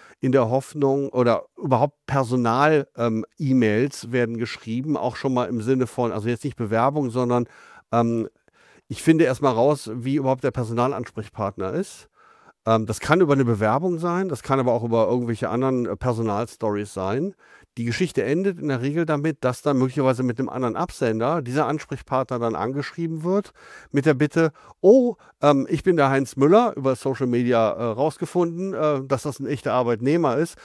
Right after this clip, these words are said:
Meine Bankverbindung hat sich geändert. Kannst du mir ab nächste Woche oder ab nächsten Monat bitte das Gehalt an“ und dann neue Bankverbindung überweisen. Und es gibt viele Firmen durchaus in der Vergangenheit, die, die sind erstmal darauf reingefallen. Die haben nicht so genau auf den Absender geguckt, waren schlecht geschult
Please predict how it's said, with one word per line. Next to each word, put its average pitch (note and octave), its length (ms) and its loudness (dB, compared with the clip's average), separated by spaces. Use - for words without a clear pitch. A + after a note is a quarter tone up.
Meine E3+ 180 4
Bankverbindung D3 640 0
hat A#2 120 -4
sich A2+ 180 -12
geändert. G2+ 560 -4
Kannst - 260 -4
du E3 60 -2
mir D3 140 2
ab C3 100 -6
nächste C#3+ 320 -4
Woche D#3 480 0
oder B2+ 160 2
ab B2 80 -2
nächsten C3+ 240 -4
Monat C3+ 300 0
bitte C#3 160 -4
das C3+ 180 -6
Gehalt B2+ 500 2
an“ F3+ 440 0
und B2 160 -8
dann C3 320 4
neue C#3 260 6
Bankverbindung G#2 680 0
überweisen. G2 600 -2
Und - 440 -14
es B2 100 -12
gibt C3+ 220 -8
viele A3+ 360 0
Firmen G#2 360 -2
durchaus G#2 400 -2
in B2 60 -4
der A#2 80 -2
Vergangenheit, G#2+ 540 0
die, A#2 200 0
die A2+ 140 -4
sind B2 160 -4
erstmal B2+ 240 -2
darauf C#3 220 0
reingefallen. A#2+ 580 0
Die G#2 80 -2
haben A#2 120 0
nicht B2+ 120 -4
so B2 80 -4
genau B2 180 0
auf A2 100 -4
den G#2+ 120 -6
Absender D#3+ 380 -4
geguckt, D3+ 360 -4
waren C3 160 0
schlecht - 300 -6
geschult D3+ 520 2